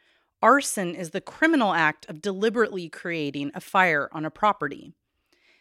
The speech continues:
Investigating arson can be difficult. And in the past, the people investigating how an arson fire was set were typically law enforcement or firemen. Years of experience seeing fires would lead to the interpretation of fire burn patterns,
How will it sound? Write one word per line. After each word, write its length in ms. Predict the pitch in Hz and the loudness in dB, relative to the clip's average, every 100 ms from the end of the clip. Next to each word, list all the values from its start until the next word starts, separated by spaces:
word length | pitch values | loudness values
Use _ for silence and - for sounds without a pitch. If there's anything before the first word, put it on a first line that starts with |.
| _ _ - | _ _ -4
Investigating 760 | 220 226 285 - 349 359 349 277 | 0 2 0 0 0 2 2 2
arson 420 | 202 190 202 185 | 0 -2 -6 -6
can 200 | 185 175 | -6 -6
be 120 | 170 | -8
difficult. 760 | - 170 - - - - - - _ _ _ _ _ | -6 -6 -8 -14 -16 -16 -20 -20 _ _ _ _ _
And 140 | 196 202 | -4 -2
in 80 | 196 | -2
the 80 | |
past, 540 | 180 - 262 202 - - | -2 4 4 4 0 -8
the 80 | 214 | -6
people 340 | 247 226 220 | -6 -6 -6
investigating 800 | 196 185 254 285 294 220 185 175 | -4 2 2 2 -4 -4 -4 -4
how 240 | 170 175 | -2 -2
an 80 | 175 | -2
arson 420 | 190 233 - 196 | 0 0 0 -6
fire 320 | - 165 165 | 0 0 0
was 140 | 160 156 | -4 -6
set 340 | - 156 156 | -2 -2 -2
were 100 | 185 | -6
typically 520 | 175 233 220 208 190 | -6 -6 -6 -6 -6
law 280 | 175 165 175 | -2 0 0
enforcement 640 | 196 - 196 185 - 190 - | 0 -4 -4 -4 -8 -10 -10
or 60 | 202 | -8
firemen. 640 | - 254 226 156 - - _ _ _ _ _ | 2 2 2 -2 -8 -16 _ _ _ _ _
Years 400 | 196 202 233 262 | -8 0 0 0
of 80 | 285 | -2
experience 680 | 302 - - 190 185 185 175 | -6 -6 0 2 2 -2 -6
seeing 400 | - 240 240 226 | -6 -2 -2 -2
fires 540 | 202 185 175 175 - | 0 2 2 -2 -4
would 160 | 190 185 | -10 -8
lead 280 | 208 220 | -8 -6
to 100 | 196 | -6
the 100 | 202 | -6
interpretation 920 | 180 165 - 254 277 - 190 - 180 175 | -6 -6 -6 -4 -4 -4 -4 -4 -8 -8
of 200 | - 156 | -10 -10
fire 400 | - 156 151 151 | -2 -2 0 -4
burn 360 | - 220 240 | -4 -2 -2
patterns, 600 | 226 220 208 208 202 202 | -2 2 2 0 -4 -8